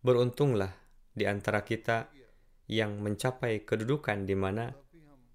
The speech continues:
Allah Ta'ala mengendalikan setiap perkataan dan perbuatan kita. Setiap tindakan kita hendaknya untuk meraih ridho Allah Ta'ala.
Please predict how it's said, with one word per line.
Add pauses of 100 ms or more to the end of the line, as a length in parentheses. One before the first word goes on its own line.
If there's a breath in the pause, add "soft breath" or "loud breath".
(840)
Allah (160)
Ta'ala (400)
mengendalikan
setiap
perkataan
dan
perbuatan
kita. (1400)
Setiap
tindakan
kita (1040)
hendaknya (1000)
untuk
meraih
ridho
Allah
Ta'ala.